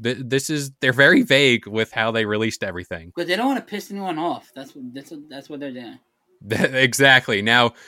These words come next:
Speaker 1: do you wanna know what type of bag you'll need to secure to have this tier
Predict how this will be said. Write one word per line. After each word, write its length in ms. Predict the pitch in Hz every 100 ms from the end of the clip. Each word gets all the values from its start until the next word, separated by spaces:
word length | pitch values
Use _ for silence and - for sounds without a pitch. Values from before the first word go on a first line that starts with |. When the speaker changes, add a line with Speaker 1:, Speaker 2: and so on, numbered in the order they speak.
| - _ _ -
Speaker 1:
do 80 | 113
you 40 |
wanna 160 | 139 160
know 300 | 151 147 139
what 240 | 127 127
type 220 | - 143
of 120 | 120 98
bag 360 | 117 127 131
you'll 140 | 117 117
need 180 | 120
to 100 | 117
secure 460 | 113 110 - 117 110
to 120 | 113
have 340 | 104 110 104 92
this 340 | 104 208 -
tier 420 | - 107 85 76